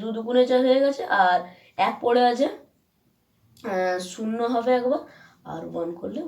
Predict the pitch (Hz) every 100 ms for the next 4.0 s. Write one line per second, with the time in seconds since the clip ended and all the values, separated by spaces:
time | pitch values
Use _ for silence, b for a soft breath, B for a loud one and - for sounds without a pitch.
0 | - - 170 165 220 285 - - - _
1 | _ _ _ b b b b 151 - 180
2 | 180 185 208 202 202 208 208 254 381 -
3 | b b b _ _ 190 185 214 339